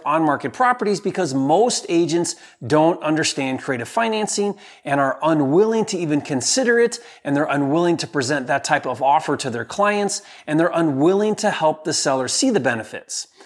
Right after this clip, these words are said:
And since more than likely the seller doesn't understand creative financing either, unless that agent does a good job of helping the seller feel comfortable, your creative financing offer is dead in the water. So put yourself in the place of the agent right now.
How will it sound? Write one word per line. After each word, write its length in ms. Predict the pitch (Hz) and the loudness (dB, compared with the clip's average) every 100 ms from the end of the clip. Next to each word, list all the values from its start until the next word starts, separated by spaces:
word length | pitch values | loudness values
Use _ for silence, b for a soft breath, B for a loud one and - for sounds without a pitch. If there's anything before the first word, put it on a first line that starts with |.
| B | B
And 120 | - 147 | -4 0
since 280 | 170 160 | 0 0
more 160 | 143 147 | 0 0
than 160 | 131 135 | 0 0
likely 320 | 165 170 156 | -2 0 0
the 140 | 135 | 0
seller 460 | 127 - 208 277 226 | -2 0 2 2 2
doesn't 360 | 151 131 147 | 2 0 -2
understand 520 | 143 143 135 147 135 - | -2 -2 -2 -4 -4 -2
creative 200 | 135 127 | -2 -2
financing 540 | 139 135 123 127 131 | -2 -2 -4 -6 -4
either, 480 | 214 262 156 123 127 B B B - | 0 2 2 0 -4 B B B -4
unless 520 | 135 131 151 233 - | -2 0 0 0 -2
that 260 | - 233 233 | -2 -4 0
agent 400 | 180 175 175 143 | 0 2 0 0
does 200 | 147 127 | -2 -2
a 80 | 113 | -6
good 300 | 110 175 220 | 0 0 2
job 400 | 190 160 156 - | 2 2 0 -2
of 160 | 135 120 | -6 -6
helping 460 | - 254 277 262 | 0 0 2 2
the 60 | 208 | 2
seller 360 | - 156 151 | 0 0 0
feel 240 | 131 139 - | -2 -4 -4
comfortable, 680 | - 302 - 156 135 143 B B B | 0 0 2 0 0 -2 B B B
your 240 | - 151 208 | 0 2 2
creative 320 | - 180 190 | 2 0 2
financing 480 | - 156 147 139 131 | 0 0 -2 -4 0
offer 360 | 185 190 196 | 0 0 -2
is 320 | 185 151 165 107 | -2 -2 -4 -4
dead 360 | 104 135 127 | -4 -2 -4
in 160 | 120 120 | -6 -8
the 60 | 113 | 0
water. 420 | 143 139 104 - - _ | 2 2 -2 -16 -20 _
So 140 | - 175 | -4 -2
put 240 | - 320 | 0 0
yourself 400 | 392 - 330 254 | 0 2 0 2
in 80 | 240 | 0
the 80 | 233 | 0
place 320 | 226 214 - | 2 2 2
of 180 | - 160 | -2 -4
the 160 | 156 | -4
agent 360 | 160 160 123 117 | 0 0 0 -4
right 160 | 117 117 | -6 -6
now. 280 | 110 101 | -8 -10